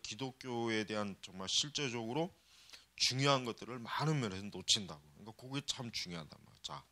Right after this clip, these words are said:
그래서 이제 복음주의가 어때요? 국제주의적, 쉽게 얘기하면 이제 복음주의는 뭐야?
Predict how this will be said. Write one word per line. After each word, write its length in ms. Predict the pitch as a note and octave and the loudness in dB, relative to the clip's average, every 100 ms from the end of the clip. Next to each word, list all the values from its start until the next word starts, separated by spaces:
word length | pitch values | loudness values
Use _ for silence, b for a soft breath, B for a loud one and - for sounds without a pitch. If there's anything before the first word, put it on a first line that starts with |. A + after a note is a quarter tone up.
| _ | _
그래서 420 | C3+ C#3 D#3 G#2 - B B B B - | -4 6 6 6 0 B B B B 0
이제 120 | E3 | 2
복음주의가 680 | - D3+ F3+ G#3 D#3+ F3 D3+ | 6 8 10 10 10 12 10
어때요? 360 | A2 G2+ D#2+ - - - - _ | 10 2 -2 -4 -4 -4 -8 _
국제주의적, 1000 | - - - - G#3+ G3+ C3 B2 F#2+ - | -4 -4 -8 6 10 12 10 4 2 4
쉽게 240 | - - F#3 | 2 4 2
얘기하면 300 | C#3 B2 D3 | 0 -2 -2
이제 180 | A2+ | 0
복음주의는 640 | D3 - A#2 C3 C3 E3 D#3+ | -2 -2 -2 0 0 0 0
뭐야? 220 | G2+ | 0